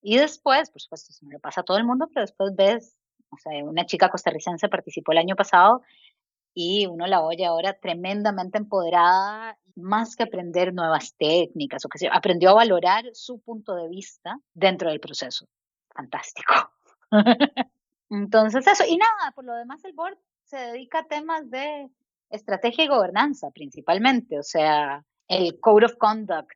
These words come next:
de I X D A, ¿sabes? Como todo ese tipo de cosas que no se pueden manejar únicamente a nivel global y que tenemos que darles, este,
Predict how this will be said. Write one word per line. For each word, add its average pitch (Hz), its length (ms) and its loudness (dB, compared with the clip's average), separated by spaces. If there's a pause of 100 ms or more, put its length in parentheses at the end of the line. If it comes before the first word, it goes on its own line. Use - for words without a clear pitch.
de 165 200 4
I 170 180 8
X 175 180 -2
D 185 520 2
A, - 20 -16
¿sabes? 180 300 -10
Como 180 180 -16
todo 240 200 0
ese 254 160 -8
tipo 262 240 -6
de 240 100 0
cosas 233 420 -6 (120)
que 220 100 -4
no 214 100 0
se 240 100 -4
pueden 233 300 4
manejar 208 400 -6
únicamente 202 500 -12
a 196 40 -14
nivel 180 260 -8
global 160 560 -6 (260)
y 180 120 -8
que 170 100 0
tenemos 151 460 0
que 175 100 2
darles, 156 480 2
este, 139 500 -12